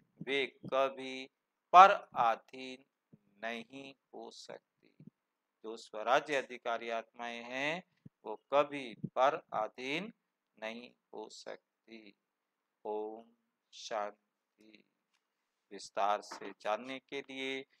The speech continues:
विश्व में प्रजापिता ब्रह्मा कुमारी ईश्वरीय विश्वविद्यालय के किसी भी सेवा केंद्र पर संपर्क करें।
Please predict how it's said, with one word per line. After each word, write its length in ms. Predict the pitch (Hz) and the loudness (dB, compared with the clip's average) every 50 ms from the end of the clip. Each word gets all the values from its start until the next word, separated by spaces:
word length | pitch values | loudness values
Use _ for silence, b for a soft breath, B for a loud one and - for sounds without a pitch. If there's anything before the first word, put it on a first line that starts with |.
| _ _ _ - | _ _ _ -6
विश्व 340 | 131 208 - - - 240 165 151 | -4 -4 -2 -4 -6 -10 -10 -8
में 140 | 135 117 - | -8 -10 -8
प्रजापिता 800 | - - 127 - 143 135 117 113 - - - _ 113 110 107 | -8 -10 -8 -6 -4 -4 -4 -4 -6 -12 -12 _ -6 -4 -4
ब्रह्मा 440 | 104 - - 110 110 135 143 151 139 | -6 -6 -10 -12 -12 -10 -10 -12 -12
कुमारी 600 | - _ _ 123 110 110 107 110 107 107 101 - - _ - | -12 _ _ -16 -10 -6 -6 -6 -6 -8 -12 -16 -18 _ -14
ईश्वरीय 640 | 147 147 - - - 123 120 117 113 107 104 101 107 | -14 -14 -14 -14 -14 -14 -14 -12 -10 -10 -10 -10 -10
विश्वविद्यालय 960 | 143 160 98 101 - 117 - - 104 - - _ - 127 131 131 135 139 139 | -12 -12 -12 -12 -16 -18 -16 -16 -18 -18 -16 _ -4 -2 -2 -2 -4 -6 -10
के 300 | 135 - 139 135 135 135 b b b b b b _ - | -10 -10 -10 -8 -8 -8 b b b b b b _ -12
किसी 320 | - 233 226 - 247 208 160 | -10 -10 -10 -8 -10 -10 -12
भी 160 | - 127 120 | -12 -14 -14
सेवा 440 | 120 - - 117 113 107 110 110 107 | -14 -14 -14 -14 -10 -8 -6 -6 -6
केंद्र 380 | - _ - 147 143 143 135 | -8 _ -6 -6 -6 -6 -10
पर 260 | - - - - 107 | -14 -14 -14 -12 -12
संपर्क 640 | - - - - 110 - _ _ _ - 131 131 131 - - - | -12 -14 -16 -20 -20 -20 _ _ _ -4 -4 -4 -4 -6 -10 -10
करें। 360 | - 135 131 135 135 135 139 | -8 -6 -6 -4 -6 -6 -8